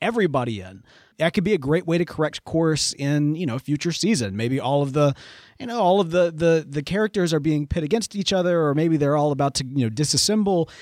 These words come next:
And then Music Meister pops in, knocks them all into dreamland, and then they have to all do kind of original numbers together and explore, you know, what's, what's really lying beneath the surface. And I think that those, those can be really powerful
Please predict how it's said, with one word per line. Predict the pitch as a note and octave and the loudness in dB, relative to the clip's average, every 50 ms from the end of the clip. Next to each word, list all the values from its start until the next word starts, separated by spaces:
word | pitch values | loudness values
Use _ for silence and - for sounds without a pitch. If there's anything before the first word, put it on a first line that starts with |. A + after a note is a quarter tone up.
| - - - | -20 -6 -4
And | E3+ F3+ | 0 0
then | F3 E3+ | 0 0
Music | E3 G3 A3+ A3+ G#3 F3 | 0 0 -2 -2 -2 -2
Meister | E3+ E3+ E3+ - - D3+ | 0 0 0 0 -2 -2
pops | - - D#3+ D3 C#3+ - - | -2 0 0 0 -2 -2 -2
in, | C#3 C3 C#3 D#3+ | 0 0 0 0
knocks | D#3 E3+ F#3+ G#3 - | 0 0 0 0 -2
them | - F#3 F3 | -2 0 0
all | E3+ E3 D#3 | 2 2 0
into | C#3 A#2+ | 0 -2
dreamland, | A#2 D3+ A3 C4 G#3+ D3 B2+ A2+ A#2 A#2+ C#3 D#3+ - - - - - | -2 0 0 0 0 0 0 0 -2 -2 -2 -4 -6 -10 -18 -8 -4
and | E3 F#3 | -2 0
then | G#3+ A3 | 0 0
they | A3 A3 F3+ | 0 0 0
have | E3 G3+ G#3 - | 0 0 -2 -2
to | D#3+ | -4
all | - D3 D#3+ G3+ A3 G#3+ | -4 -2 -2 0 0 0
do | E3 D3+ D3 C#3+ C#3 C#3 C3 A#2+ - | 0 0 0 2 2 0 0 -2 -4
kind | - - D3 C3+ | -6 -4 -4 -4
of | A2+ - | -4 -4
original | C#3+ C3+ C3+ C3+ A#2+ B2 C3+ B2 | -2 0 0 0 2 2 2 2
numbers | B2 A#2+ A#2 A2 A#2 A2 - | 2 0 0 -2 -2 -2 -2
together | - B2+ A#2 A#2+ A2 G#2 A2 G#2+ G#2+ | -2 -2 -2 -2 -2 0 -2 -4 -4
and | - B2 B2 | -4 -4 -4
explore, | A2+ - - - C3 C3 C3 B2+ B2 A#2+ A2+ A2+ - - - - _ _ _ | -4 -6 -6 -4 -2 0 0 0 0 0 -2 -4 -6 -10 -18 -20 _ _ _
you | C4 C#4 | -2 0
know, | G3+ D#3+ F3 | 2 2 2
what's, | E3+ D3+ E3+ E3+ - - - | 2 0 0 -2 -2 -4 -4
what's | C#3 D3+ E3 D#3 - | -2 0 0 0 0
really | D3 D#3 D#3+ D#3 D3+ | 0 2 2 2 2
lying | C#3+ C3+ C3+ C3+ C#3 C3+ B2 | 2 2 2 4 4 2 2
beneath | B2+ B2 A#2+ - | 2 0 -2 -4
the | - A2 | -4 -2
surface. | - - C#3+ B2+ - - - - - - | 0 2 2 0 0 -4 -6 -6 -6 -6
And | - A#2+ C#3 | -4 -2 -2
I | C#3+ | 0
think | C#3 - F3+ D#3+ - | 0 0 0 -2 -2
that | B2+ G#2+ A2 | -6 -4 -2
those, | D3+ D#3+ F#3 F#3+ F3+ E3+ D3 - - - _ | 0 2 2 4 2 2 0 -2 -4 -6 _
those | - D#3 F3 F#3 - | -2 0 0 0 0
can | - E3+ | 0 -2
be | D3+ D3 | -2 0
really | C#3+ C#3 C3 A#2+ | 2 0 0 0
powerful | - A2+ A2+ A2+ A#2 A2 - A2+ G#2 G#2 G2 | 0 -2 -2 -4 -6 -6 -6 -6 -6 -6 -8